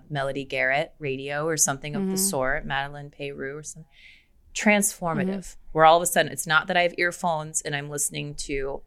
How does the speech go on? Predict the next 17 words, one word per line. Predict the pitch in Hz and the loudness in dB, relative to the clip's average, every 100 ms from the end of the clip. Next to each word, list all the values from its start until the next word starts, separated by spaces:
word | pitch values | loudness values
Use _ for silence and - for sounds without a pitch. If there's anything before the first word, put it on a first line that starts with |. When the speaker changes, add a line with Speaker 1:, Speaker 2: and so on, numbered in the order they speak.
| - - - - | -18 -20 -20 -8
Speaker 1:
something | - - 143 156 131 135 - | 0 2 2 0 -6 -8 -6
silly. | - 185 165 139 143 - - _ _ _ _ - | 0 0 0 -6 -8 -16 -20 _ _ _ _ -2
Instead, | 156 151 180 185 | -2 2 2 4
I'm | 143 | 4
creating | 143 - 156 151 151 143 | 0 -8 -4 -2 -2 -4
this | 131 - | -2 2
atmosphere. | 143 - - - - - _ - | 2 2 -2 -4 -10 -14 _ -8
I'm | 143 139 | -4 -4
intentionally | 135 - 170 - 170 156 147 | -6 -6 -4 -4 -6 -6 -8
contributing. | - 147 - 139 143 113 123 - | -8 -8 -4 -6 -6 -10 -12 -2
Um, | 151 143 135 131 - _ _ - | 2 4 2 -6 -16 _ _ 0
I | 143 | 2
shut | 139 175 | 4 2
Netflix | 160 156 - 139 - | 2 0 -2 -6 -2
off | 120 - | -2 -2
at | - | -14
night. | - - | -14 -12